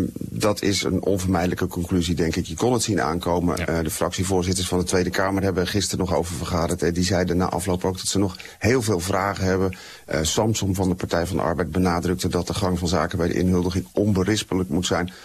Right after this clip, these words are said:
Speaker 1: Volgende week wilde de P-, P V V in de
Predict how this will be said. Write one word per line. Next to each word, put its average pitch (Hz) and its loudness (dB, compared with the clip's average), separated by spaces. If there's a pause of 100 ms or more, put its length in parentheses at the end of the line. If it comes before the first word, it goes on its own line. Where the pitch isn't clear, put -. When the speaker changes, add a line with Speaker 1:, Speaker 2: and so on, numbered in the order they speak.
(260)
Speaker 1:
Volgende 120 2
week 95 2
wilde 98 2
de 85 -4
P-, 90 0 (160)
P - -2 (140)
V 80 0
V 117 2
in 87 0
de - -2